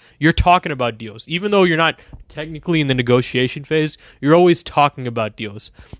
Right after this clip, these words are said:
I have a feeling that a deal will get hammered out within a month or two. I, I just have a feeling that an extension for Mike D'Antoni will get finished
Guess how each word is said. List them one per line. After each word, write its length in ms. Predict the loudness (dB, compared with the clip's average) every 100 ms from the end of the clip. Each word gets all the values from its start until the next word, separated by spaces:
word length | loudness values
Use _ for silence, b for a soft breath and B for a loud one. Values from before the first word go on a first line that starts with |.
| -2
I 140 | 2
have 180 | 4 2
a 40 |
feeling 460 | -2 2 4 4 2
that 120 | 0
a 60 | -2
deal 260 | 0 4
will 80 | 4
get 160 | 2 -6
hammered 400 | -6 -6 -4 0
out 280 | 0 0 -4 b b b
within 840 | 0 0 2 2 2 0 -2 -8 -14 _ _ _ _ _ _ _
a 80 | -8
month 360 | -2 0 0 -4
or 60 |
two. 280 | -14 -16 -20 _ _ _
I, 420 | -2 0 -2 -4
I 40 | -4
just 140 | -2
have 120 | -2
a 60 | -2
feeling 320 | -2 -2 0
that 100 | 0
an 80 | -4
extension 460 | -8 -4 -4 -4 -10
for 100 | -4
Mike 220 | -4 -2
D'Antoni 380 | -6 -6 -6 -6
will 80 |
get 140 | -8 -8
finished 400 | -6 -4 -6